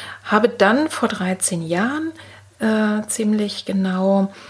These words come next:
meine Praxis gegründet. Zunächst erstmal habe ich mich eingemietet in, äh, Räume, die jetzt nicht meine eigenen waren und habe eben für den Beginn immer,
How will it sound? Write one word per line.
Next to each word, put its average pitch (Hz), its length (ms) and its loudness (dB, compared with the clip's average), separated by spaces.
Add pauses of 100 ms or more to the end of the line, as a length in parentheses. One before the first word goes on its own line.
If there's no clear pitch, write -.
(480)
meine 233 300 6
Praxis - 800 0
gegründet. 285 720 0
Zunächst 196 500 0
erstmal 180 600 -4
habe 185 160 -4
ich - 160 -6
mich - 340 -6
eingemietet 208 920 2
in, 196 360 2
äh, 202 140 0
Räume, 180 540 0
die 180 160 -6 (140)
jetzt 175 340 -6
nicht 175 200 -6
meine 165 420 -6
eigenen 202 380 2
waren 170 340 0
und 175 180 -6 (560)
habe 208 280 0
eben 190 380 2
für - 220 0
den 202 200 4
Beginn 208 460 4
immer, 180 520 -2